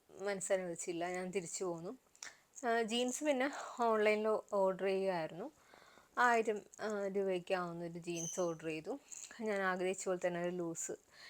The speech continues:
എനിക്കില്ലാത്തൊരു കളറ്, ആ, ജീൻസ് ഓർഡർ ചെയ്തു. ആ, അപ്പോൾ അപ്പോഴും ഷർട്ടിൻ്റെ കാര്യം പെൻഡിങ് ആയിരുന്നു. ഓൺലൈനിലൊക്കെ ഞാൻ നോക്കുന്നുണ്ടായിരുന്നു. പക്ഷെ എന്തോ അങ്ങോട്ട് സെറ്റായില്ല. അവസാനം തീരുമാനം എടുത്തു, തന്നെത്താനെ തയ്ക്കാമെന്ന്.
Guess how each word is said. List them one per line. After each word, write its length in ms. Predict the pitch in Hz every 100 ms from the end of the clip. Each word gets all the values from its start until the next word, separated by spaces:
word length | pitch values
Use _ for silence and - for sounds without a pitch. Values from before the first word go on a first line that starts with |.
| - 185
എനിക്കില്ലാത്തൊരു 840 | 190 175 185 175 170 - 180 175 170
കളറ്, 500 | 165 190 330 - 185
ആ, 40 |
ജീൻസ് 440 | 180 175 170 - 202
ഓർഡർ 280 | 175 175 165
ചെയ്തു. 260 | 170 156 - - - - - - - -
ആ, 120 | - 208 190 180 175 - - - - 214
അപ്പോൾ 460 | 185 214 247 -
അപ്പോഴും 340 | 208 - 247 269
ഷർട്ടിൻ്റെ 460 | 233 208 - 233
കാര്യം 320 | 247 220 220 226
പെൻഡിങ് 380 | 202 190 190
ആയിരുന്നു. 320 | 190 170 170 190
ഓൺലൈനിലൊക്കെ 560 | 190 180 185 190 202
ഞാൻ 160 | 214 220
നോക്കുന്നുണ്ടായിരുന്നു. 800 | 214 214 226 220 202 185 185 220
പക്ഷെ 280 | 220 - 254
എന്തോ 280 | 240 233 - - - - - -
അങ്ങോട്ട് 260 | 226 220 220
സെറ്റായില്ല. 680 | 208 180 196 175 175 208 - - _ 254
അവസാനം 520 | 254 277 226 220 254
തീരുമാനം 500 | 233 196 190 190 196
എടുത്തു, 240 | 175 185
തന്നെത്താനെ 500 | 185 190 180 185 185
തയ്ക്കാമെന്ന്. 720 | 180 180 160 - 180 170 170